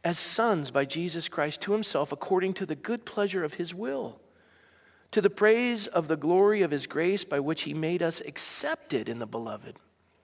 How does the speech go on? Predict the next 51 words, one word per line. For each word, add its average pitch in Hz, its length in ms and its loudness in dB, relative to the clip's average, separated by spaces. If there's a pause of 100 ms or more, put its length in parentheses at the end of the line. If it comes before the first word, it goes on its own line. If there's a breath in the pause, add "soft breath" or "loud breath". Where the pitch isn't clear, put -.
(580 loud breath)
In 190 160 6
him 226 280 4
we 190 120 6
have 185 180 4
redemption 208 640 4
through 147 140 -6
his 131 160 -4
blood, 190 520 4 (440 loud breath)
the 196 80 6
forgiveness 226 580 2
of 220 80 2
sins 226 720 0
according 160 420 -6
to 156 100 -6
the 127 120 -4
riches 147 340 -4
of 131 120 -4
his 120 120 -8
grace, 139 600 -4 (560 loud breath)
which 165 160 2
he 202 100 2
made 185 300 4
to 190 100 4
abound 160 400 4
toward 185 260 0
us 190 220 2
in 143 80 -2
all 165 220 4
wisdom 156 480 0
and 139 120 -10
prudence, 143 500 -4
having 139 300 -2
made 143 280 -2
known 160 260 2
to 143 200 0
us 151 200 2
the - 120 -8
mystery 147 380 -2
of 117 100 -2
his 110 120 -10
will, 127 420 0 (720 loud breath)
according 143 380 2
to 139 60 0
his 127 120 0
good 147 220 -2
pleasure 151 380 -2
which 143 160 -4
he 139 60 -4
purposed 151 460 -2
in 151 60 0
himself, 151 640 -2